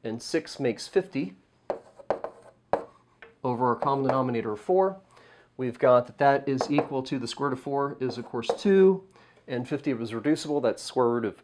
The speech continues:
twenty-five times two, so we're looking at five square root of two units. And double check, five square root of two over two units. There you go. So we have an example of how to find the distance between a point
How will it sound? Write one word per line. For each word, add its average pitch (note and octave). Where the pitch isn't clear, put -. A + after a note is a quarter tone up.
twenty-five A#2+
times G#2
two, E3
so D3
we're C3
looking B2
at A2+
five B2
square C3+
root A#2+
of A2+
two A#2
units. C#3+
And A2+
double B2+
check, A3+
five C#3+
square D3
root B2
of -
two D3+
over C3+
two D3
units. F#3+
There D#3
you E3
go. C#3
So -
we C#3
have C3+
an B2+
example G#3
of A3+
how G#3
to G#3
find C3+
the F3
distance F3+
between -
a F#3
point C3+